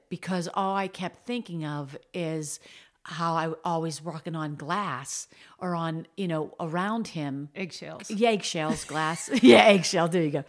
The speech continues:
Speaker 1: Because he always didn't know when you were gonna upset him of something
Speaker 2: Yeah.
Speaker 1: that you said.
Speaker 2: Okay.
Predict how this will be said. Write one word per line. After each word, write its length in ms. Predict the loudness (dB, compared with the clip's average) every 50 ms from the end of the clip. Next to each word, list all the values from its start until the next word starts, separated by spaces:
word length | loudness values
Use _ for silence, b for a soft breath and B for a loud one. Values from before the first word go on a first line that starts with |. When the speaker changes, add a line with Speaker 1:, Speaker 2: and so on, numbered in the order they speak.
| -8
Speaker 1:
Because 380 | -8 -4 2 6 6 6 6 6
he 100 | 6 6
always 480 | 8 8 8 6 4 2 0 0 -6 -10 _ -8 -2
didn't 240 | 0 2 2 2 2
know 140 | 0 0
when 180 | 0 0 -2 -2
you 100 | -2 -2
were 80 | -2 -2
gonna 160 | -2 -2 -2 -2
upset 340 | -4 -4 -6 -6 -4 -4
him 260 | -4 -4 -6 -8 -16 -20 _ _ _ -8
of 120 | -8 -6
something 300 | -4 -4 -4 -4 -4 -4
Speaker 2:
Yeah. 60 | -6 -6
Speaker 1:
that 80 | -6
you 80 | -6 -6
said. 380 | -6 -6 -6 -6 -6 -6 -8 -8
Speaker 2:
Okay. 40 | -12